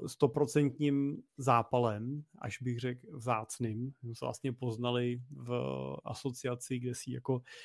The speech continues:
prezident vlastně dokázal vykřesat a, a když ty děláš nějakou akci, tak prostě to je vždycky jako best of akce, když děláš nějaký podcast, prostě, a, jako pro nás, jako pro poradce třeba fantastický podcast, že jo,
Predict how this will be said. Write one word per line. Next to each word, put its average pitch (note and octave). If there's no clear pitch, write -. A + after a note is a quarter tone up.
prezident B2
vlastně B2+
dokázal B2
vykřesat B2
a, B2+
a A#2+
když A#2
ty B2+
děláš A#2+
nějakou B2+
akci, -
tak B2
prostě B2
to C3
je C3
vždycky A#2
jako A#2+
best B2+
of -
akce, B2+
když A#2+
děláš B2
nějaký B2+
podcast, B2+
prostě, B2
a, A2+
jako -
pro B2
nás, A#2+
jako C3
pro B2
poradce -
třeba B2+
fantastický A#2+
podcast, A#2
že A#2
jo, A#2+